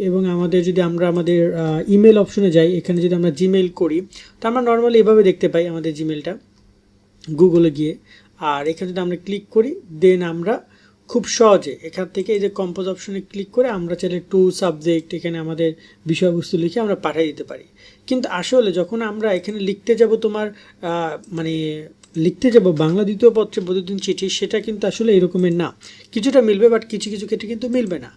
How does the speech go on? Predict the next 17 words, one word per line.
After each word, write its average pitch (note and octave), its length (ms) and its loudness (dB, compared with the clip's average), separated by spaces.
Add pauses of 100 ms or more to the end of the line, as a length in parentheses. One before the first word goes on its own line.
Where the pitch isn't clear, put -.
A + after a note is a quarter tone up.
(300)
তো - 80 -12
চলো C4 180 8
আমি A#3 120 0
তোমাদেরকে G3+ 360 -2
ক্লিয়ার A3 260 4
করে D#3 180 -2
ফেলি। E3 240 -4
চলো F#3+ 180 -6
ভিডিও E3+ 300 -4
দেখো F3 200 -4
সম্পূর্ণ। F#3+ 340 -8
আর G3+ 80 -6
যারা F3+ 180 -2
আমাদের F3+ 180 -8
চ্যানেল F#3 200 -4
এখনো F#3+ 160 -2
সাবস্ক্রাইব - 440 -4